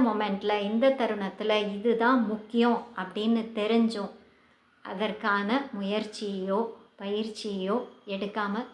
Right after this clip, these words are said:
தள்ளி போட்டுட்டே இருக்கீங்களா? எதற்கு முக்கியத்துவம் கொடுக்கணுமோ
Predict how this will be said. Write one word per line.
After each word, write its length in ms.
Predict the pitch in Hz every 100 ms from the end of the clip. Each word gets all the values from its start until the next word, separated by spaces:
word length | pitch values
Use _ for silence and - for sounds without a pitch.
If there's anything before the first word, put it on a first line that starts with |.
| -
தள்ளி 260 | 196 208 214
போட்டுட்டே 440 | 208 190 190 208 208
இருக்கீங்களா? 520 | 190 196 185 180 180 180 - _ _ _
எதற்கு 480 | - 202 202 226 -
முக்கியத்துவம் 720 | 220 196 - 214 208 214 208 196
கொடுக்கணுமோ 560 | 190 196 202 190 196